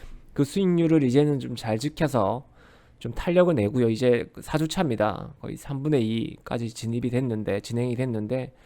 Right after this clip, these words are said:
총 이제 육 주 동안 진행이 됩니다. 그리고, 어, 팔 주였나요? 육 주였나? 십이월 삼 일까지인가 아마 그럴 겁니다.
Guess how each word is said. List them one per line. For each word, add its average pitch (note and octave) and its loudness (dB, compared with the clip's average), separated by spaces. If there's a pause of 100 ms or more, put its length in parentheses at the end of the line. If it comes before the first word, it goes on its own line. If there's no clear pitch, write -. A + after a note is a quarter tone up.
(380)
총 F3 0
이제 B2+ 0
육 C#3+ 0
주 A3 -6
동안 D#3+ 0
진행이 B2+ -4
됩니다. A#2 -4
그리고, C3 -6 (880)
어, - -20 (500)
팔 G3+ -10
주였나요? C3+ -6
육 C#3 -12
주였나? B2+ -4
십이월 D3+ 0
삼 A3 -4
일까지인가 B2 -2
아마 G#2 -2
그럴 A#2+ -2
겁니다. A2+ -8